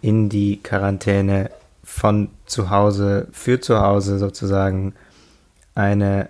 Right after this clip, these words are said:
Folge Männerkitsch, die sich anfühlt wie aus einer anderen Zeit.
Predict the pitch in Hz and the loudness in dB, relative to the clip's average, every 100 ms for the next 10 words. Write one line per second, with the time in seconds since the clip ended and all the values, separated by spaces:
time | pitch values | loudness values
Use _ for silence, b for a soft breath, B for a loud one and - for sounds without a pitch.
0 | - - - 113 123 123 120 117 131 131 | -12 -14 0 2 4 2 0 0 0 0
1 | - 107 - - 110 107 117 - - _ | -2 -4 -4 -6 -4 0 0 -2 -14 _
2 | _ - - 135 - 151 147 151 - - | _ -4 0 0 2 4 4 2 -6 -12
3 | 113 120 - 107 - 110 110 117 113 107 | -4 -2 2 0 0 -2 0 0 0 -4
4 | - 104 101 - - | -2 -2 -2 -6 -18